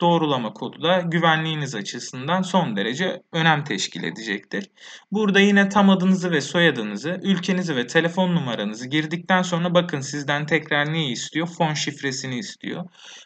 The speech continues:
Burada bu fon şifresini girersiniz. Daha sonrasında e-postanıza kodu gönderir. Buraya yazarsınız.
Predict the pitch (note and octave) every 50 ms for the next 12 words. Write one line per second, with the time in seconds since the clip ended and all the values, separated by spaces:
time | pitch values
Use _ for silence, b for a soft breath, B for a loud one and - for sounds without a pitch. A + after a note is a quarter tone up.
0 | B B G3 G3 F#3 F#3 F#3 F3 F3+ - - G3+ G3 G3+ G3 - - - - -
1 | G#2+ G#2+ G#2 - B2+ A#2 A2+ G2 G#2 G#2 G#2+ G#2 F#2 G2 - - - C#3+ F3 G3
2 | F#3+ - F3 F3+ F#3+ F3+ F#3 - D#3+ D3 D3 C#3 C#3+ - D#3 D3+ D3+ - - E3+
3 | E3+ E3+ - E3+ D#3+ - - D3+ C#3+ C#3+ C#3 C3+ B2 - - - C#3+ C3+ D#3 D#3
4 | C#3+ C3+ A#2 G#2+ G#2 G2+ G2 G#2 G2+ - - D#3+ D#3 E3+ F3 F3+ F3 F3 F3 E3+
5 | E3+ F3 E3+ E3+ F3 - F#3 F3 F#3 F#3+ F#3+ -